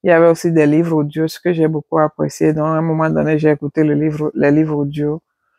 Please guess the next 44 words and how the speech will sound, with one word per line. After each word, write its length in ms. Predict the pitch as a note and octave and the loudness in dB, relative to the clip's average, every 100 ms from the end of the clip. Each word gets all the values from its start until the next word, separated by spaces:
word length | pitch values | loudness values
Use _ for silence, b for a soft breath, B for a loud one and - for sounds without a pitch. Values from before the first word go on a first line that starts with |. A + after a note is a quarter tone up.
| _ _ | _ _
Je 180 | D#3+ D3 | 0 0
dormais. 520 | D3 C#3 C#3 C#3+ D3 | 2 0 0 0 0
Trente 280 | D#3+ E3+ G#3+ | 2 0 2
minutes 180 | G3 F#3 | 2 2
après 340 | E3 - F3+ | 2 2 0
notre 240 | E3+ E3+ E3 | 0 -2 -4
embarquement, 360 | D#3+ D#3 E3+ | -2 -2 -2
ils 60 | E3+ | -4
nous 120 | E3 | -4
ont 120 | D#3+ | -4
amené 340 | F3 D#3 D#3+ E3 | -4 -4 -4 -2
à 100 | E3 | -2
manger. 440 | D#3 D3 D3 D#3+ | -4 -6 -2 0
Il 40 | |
y 40 | E3 | 2
avait 260 | D#3 E3 | 2 0
de, 420 | D#3 D3+ D3 C#3+ D3+ _ _ _ _ - _ _ - | 0 -2 -2 -4 -8 _ _ _ _ -20 _ _ -14
je 60 | |
pensais 360 | - E3 E3 E3+ | -2 0 2 2
du 240 | E3 D#3 | 2 2
macaroni 760 | D#3+ D#3+ - D#3+ D#3 D#3+ E3+ F3+ - _ _ _ _ _ | 0 -2 0 2 2 2 -4 -6 -12 _ _ _ _ _
avec 160 | - D#3+ | -2 2
quelque 180 | E3 D3+ | 2 0
chose 220 | - E3+ | 2 0
de 80 | E3 | 0
couscous. 480 | D#3 D3+ - F3+ - | -2 -6 -4 -8 -4
Donc, 120 | D#3 | -4
moi, 160 | D#3+ D#3+ | 0 2
j'ai 100 | D#3 | 2
décidé 260 | D3+ D#3+ | 0 -2
de 40 | D#3 | -4
prendre 240 | - D#3 | -4 -6
du 100 | D#3 | -6
couscous. 560 | - D3 - - E3+ E3 | -8 -12 -12 -6 -6 -4
C'était 280 | G3+ A3 A#3 | -6 0 2
bon. 360 | F3+ D#3+ F3+ - _ _ _ _ _ _ _ | 2 -2 -4 -10 _ _ _ _ _ _ _
Ils 140 | F#3+ | -2
ont 60 | F3+ | 2
mis 160 | F3 E3+ | 2 4
des, 280 | D3 C3 - - - - | 4 2 -4 -12 -14 -10
des 140 | D#3+ D3+ | -4 -2
fromages, 720 | - D#3+ D#3+ E3 E3 E3+ E3+ | 0 0 2 4 4 2 -4
du 160 | D3+ | -6
beurre, 440 | D3 C#3+ D3 E3 | -2 0 4 4